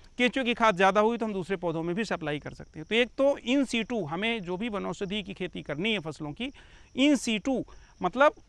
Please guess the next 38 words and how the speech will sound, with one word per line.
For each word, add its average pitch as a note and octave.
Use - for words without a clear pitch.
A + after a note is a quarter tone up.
उसी C4+
स्थान F#3
पर A3
पेड़ G#3
के F#3+
चारों F3+
ओर A3
जहाँ D#3+
भी D#3+
हम D3+
थाला F3+
बनाएं A3+
वहाँ F#3
पर G#3+
केंचुआ F3
खाद D#3+
का F3
उत्पादन F3
कर F#3+
सकते G#3+
हैं, A3+
केंचुआ, E3
अ, C#3+
केंचुओं F#3+
की F3
संख्या D#3+
भी E3+
बढ़ा C#3+
सकते D3
हैं, G#3
व्यापार C#3+
करके C#3
उससे B2+
भी D3
लाभ D3
ले C3
सकते -
हैं। -